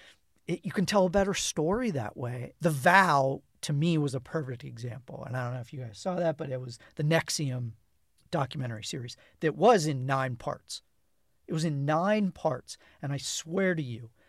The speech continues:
three of the episodes, the beginning of the episode and at the end of the episode, nothing changed. So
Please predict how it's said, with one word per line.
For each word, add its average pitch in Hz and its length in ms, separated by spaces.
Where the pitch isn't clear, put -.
three 190 440
of 196 100
the 226 160
episodes, 156 640
the 160 100
beginning 277 340
of 302 60
the 269 80
episode 262 300
and 247 100
at 214 100
the 202 140
end 185 140
of - 20
the - 20
episode, 160 440
nothing 247 500
changed. 131 540
So 170 400